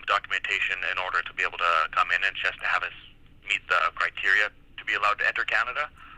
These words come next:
But you have no issues, but depending on what she's coming to do, your wife may have some paperwork requirements to come into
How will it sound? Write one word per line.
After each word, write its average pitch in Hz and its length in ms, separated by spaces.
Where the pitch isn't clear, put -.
But 92 260
you 139 160
have 135 160
no 107 160
issues, 92 320
but 90 160
depending 120 400
on 104 100
what 104 160
she's 104 220
coming 101 260
to 95 140
do, 92 160
your 87 140
wife 82 180
may 85 100
have 82 100
some 87 160
paperwork 92 340
requirements 82 560
to 90 60
come 85 220
into 80 380